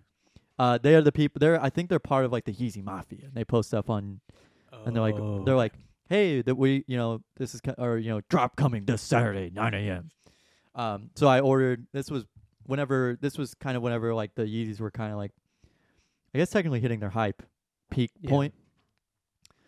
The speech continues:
Speaker 1: Um, this was freshman year of college, so, like, two, almost <laughs> two and a half years ago, I guess.
Speaker 2: It's crazy.
Speaker 1: Uh, and I emailed the re-, I emailed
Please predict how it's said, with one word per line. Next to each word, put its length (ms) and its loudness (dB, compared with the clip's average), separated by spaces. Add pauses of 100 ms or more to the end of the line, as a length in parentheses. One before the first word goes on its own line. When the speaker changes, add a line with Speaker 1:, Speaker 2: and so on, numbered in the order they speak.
(300)
Speaker 1:
Um, 600 -4 (720)
this 160 -8
was 100 -6
freshman 420 -4
year 280 -6
of 280 -8
college, 380 -4
so, 120 -4
like, 200 -6
two, 260 -8 (460)
almost 400 -12 (440)
<laughs> 440 -18
two 140 -6
and 80 -6
a 40 -2
half 120 -6
years 180 -6
ago, 140 -6
I 60 -6
guess. 300 -8 (180)
Speaker 2:
It's 140 -20
crazy. 240 -6
Speaker 1:
Uh, 360 -2 (520)
and 420 0
I 260 4
emailed 720 0 (160)
the 120 -4
re-, 220 -4
I 160 -2
emailed 560 -4